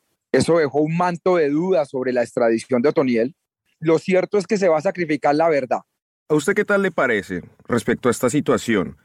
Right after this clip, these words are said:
Speaker 2: El presidente Duque ha tomado la acción de la extradición de Otoniel,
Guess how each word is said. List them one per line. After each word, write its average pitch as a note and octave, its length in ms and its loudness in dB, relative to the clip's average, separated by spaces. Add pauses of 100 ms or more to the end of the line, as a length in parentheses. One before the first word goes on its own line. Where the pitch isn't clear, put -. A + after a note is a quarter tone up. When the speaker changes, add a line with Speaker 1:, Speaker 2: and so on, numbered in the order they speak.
Speaker 2:
El C3 160 0
presidente D3 600 0
Duque F#3+ 440 -2 (160)
ha F3+ 160 0
tomado F#3 400 -2
la E3+ 80 0
acción C#3 680 -2
de C#3+ 180 0
la C#3+ 80 2
extradición B2 720 -2
de C#3+ 200 0
Otoniel, C3+ 520 0